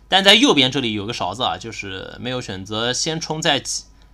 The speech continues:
单粘的话是一个恶手啊，被黑棋这样简单联络形成一个打劫之后，这个棋已经很难说了。但米玉婷在左上也是犯了比较严重的失误啊，这里本来能够简单进活的，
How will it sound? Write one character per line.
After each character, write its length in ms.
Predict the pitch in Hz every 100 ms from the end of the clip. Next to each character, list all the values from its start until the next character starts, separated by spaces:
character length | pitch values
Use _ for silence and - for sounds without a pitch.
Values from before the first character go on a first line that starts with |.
| - -
单 180 | 226 226
粘 160 | 214 233
的 100 | 170
话 160 | 127
是 120 | 113
一 20 | 117
个 100 | 120
恶 180 | 131
手 200 | 110 - -
啊， 220 | - - -
被 160 | 117 117
黑 140 | 143
棋 260 | 139 - 123
这 120 | 147
样 180 | 131 123
简 140 | 117
单 100 | 135
联 160 | 135 139
络 160 | 165
形 160 | 143 151
成 100 | 147
一 60 |
个 80 | 160
打 160 | 180 113
劫 160 | 127
之 100 | 151
后， 200 | 226 254
这 100 | 143
个 120 | 127 113
棋 440 | - - 107 117
已 60 | 98
经 280 | 107 113
很 120 | 110 101
难 120 | 98
说 200 | 113 117
了。 80 | - _ _ _ _ _ _ _
但 120 | 151
米 100 | 151
玉 60 | 190
婷 200 | 170 180
在 120 | 196
左 200 | 180 101
上 180 | 180 190
也 140 | 101
是 100 | 95
犯 180 | 117 131
了 120 | 117
比 80 | 107
较 140 | 110 117
严 160 | 113
重 120 | 147
的 60 | 147
失 180 | - 180
误 120 | 185
啊， 160 | - -
这 80 | 156
里 140 | 135
本 100 | 113
来 140 | 117 151
能 180 | 151
够 200 | 160 175
简 220 | 160 117 104
单 180 | 147
进 180 | 170 180
活 160 | 117 113
的， 160 | 147